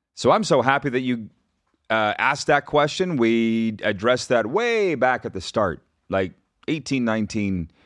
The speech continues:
episodes ago. Serena and I are two Canadians, uh, who live here now and love hockey. And to be honest, I do a television show too, but I thought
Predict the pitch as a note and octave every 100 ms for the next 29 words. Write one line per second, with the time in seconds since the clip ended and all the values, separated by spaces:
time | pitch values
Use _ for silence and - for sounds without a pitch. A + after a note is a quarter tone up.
0 | _ _ A#2 A2 G#2 G#2 F2+ E2+ D#2 D#2+
1 | D#2 - _ _ _ - - D3 D#3+ C3+
2 | C3 B2 A2 G2+ - B2 A#2+ A2+ - B2
3 | B2 C3 C3 C3 C3 B2+ - _ _ _
4 | _ _ _ - G#2 G2 A2 A#2+ D#3+ C#3+
5 | D3+ C#3 B2+ B2 A#2+ A#2+ - _ - G#2
6 | G2+ G2+ A#2+ A2+ A2+ G#2 G2+ A2 G#2+ G2+
7 | G2 A2 G#2 C3 A#2 G#2+ - - A2+ B2
8 | G#2 - D3 B2+ G#2 G2+ F#2 A2 F#2+ -
9 | - D#3+ C#3+ G#2+ G2+ - - - - _
10 | G2+ A2+ A2+ A2+ G#2+ - A#2+ A2